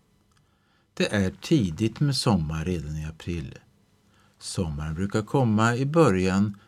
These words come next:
eller i mitten av maj. Det säger Linnea Rehn, som jobbar på S M H I. Men det känns kanske inte riktigt som sommar nu. Det har blivit kallare igen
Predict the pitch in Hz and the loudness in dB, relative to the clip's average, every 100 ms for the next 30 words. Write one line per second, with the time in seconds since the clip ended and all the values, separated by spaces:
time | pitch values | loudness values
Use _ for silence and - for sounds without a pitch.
0 | _ - 156 151 101 80 - 78 71 71 | _ 0 4 4 4 0 -6 -8 -6 -6
1 | 80 73 73 - _ _ _ _ _ _ | -4 -4 -8 -12 _ _ _ _ _ _
2 | - _ _ - 160 - 85 85 82 95 | -20 _ _ -2 0 0 0 0 -2 2
3 | 101 95 82 82 87 98 113 113 113 - | 4 4 2 -4 -2 0 0 -2 -6 -10
4 | _ _ - 156 151 139 80 80 - 76 | _ _ -4 0 2 2 0 -4 -6 -10
5 | 76 - - 71 76 80 82 85 65 _ | -10 -12 -10 -8 -8 -8 -6 -6 -8 _
6 | _ _ _ _ _ _ _ _ _ - | _ _ _ _ _ _ _ _ _ -20
7 | - - - _ _ - 156 160 165 104 | -20 -20 -20 _ _ 4 6 6 4 2
8 | 95 98 98 117 104 143 120 82 101 - | 2 2 2 0 0 2 0 0 -2 -2
9 | - 67 - 69 69 - 82 71 76 76 | -10 -10 -8 -10 -8 -6 -6 -4 -6 -6
10 | 80 - _ _ _ _ _ _ - 170 | -6 -8 _ _ _ _ _ _ -2 0
11 | 110 76 73 69 71 67 - 98 80 65 | 0 -2 -6 -10 -10 -12 -6 -4 -4 -6
12 | 67 73 73 78 73 | -8 -10 -8 -8 -8